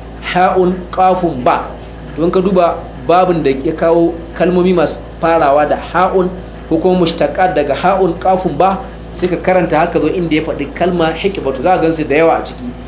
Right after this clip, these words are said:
Zai faɗi duk wata kalma take daga asalin wannan maddar, yana, yana sharhinta,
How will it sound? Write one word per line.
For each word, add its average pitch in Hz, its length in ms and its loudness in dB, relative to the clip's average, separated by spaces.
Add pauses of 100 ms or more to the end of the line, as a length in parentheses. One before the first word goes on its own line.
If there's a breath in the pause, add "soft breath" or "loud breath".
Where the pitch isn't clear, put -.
(300)
Zai 190 120 4
faɗi 165 220 -2
duk 185 160 0
wata 190 100 0
kalma 190 300 2
take 165 220 0
daga 123 240 0
asalin 151 240 -2
wannan 151 260 0
maddar, 139 360 0 (420)
yana, 165 140 0
yana 151 260 2
sharhinta, 160 640 2